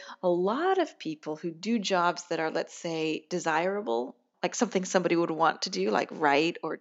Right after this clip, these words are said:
you know, maybe acting or a chef or, you know, something that somebody would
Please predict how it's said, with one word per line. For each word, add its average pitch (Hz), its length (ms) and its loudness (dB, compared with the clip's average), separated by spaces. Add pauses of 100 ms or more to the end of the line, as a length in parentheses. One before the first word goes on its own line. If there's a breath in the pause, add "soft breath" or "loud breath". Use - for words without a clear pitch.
you 160 100 -16
know, 151 120 -12
maybe 151 320 -12 (520 loud breath)
acting 160 800 -4
or 151 500 0 (300)
a - 60 -4
chef - 680 8
or, - 140 -6
you 220 60 -6
know, 202 80 -6
something 202 520 -8 (300)
that - 180 0 (180)
somebody 160 520 -8
would 165 380 2